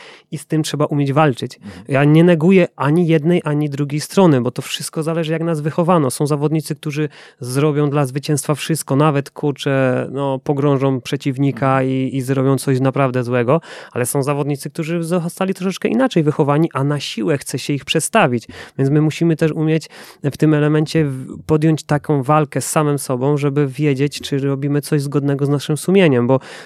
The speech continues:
Speaker 1: ta, wiele jest, jest sytuacji, że ktoś robi coś,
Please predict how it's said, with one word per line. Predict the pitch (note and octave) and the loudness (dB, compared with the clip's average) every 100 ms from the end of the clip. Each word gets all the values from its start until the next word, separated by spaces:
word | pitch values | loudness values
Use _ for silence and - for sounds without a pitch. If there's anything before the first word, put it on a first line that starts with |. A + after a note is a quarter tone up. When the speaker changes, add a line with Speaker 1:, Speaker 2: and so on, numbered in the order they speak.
| - | -4
Speaker 1:
ta, | D3 C#3 - - - | 0 2 0 -6 -16
wiele | E3 D#3+ F3+ | -4 2 4
jest, | D3+ - | 2 0
jest | C#3 - | -6 -8
sytuacji, | C#3+ D3 C#3 C3 C3 | -6 -2 0 -2 -6
że | C3 | -6
ktoś | - - C3 | -4 -2 0
robi | C#3+ C3+ C#3 | 0 -2 -2
coś, | - C3+ D3 | 0 0 0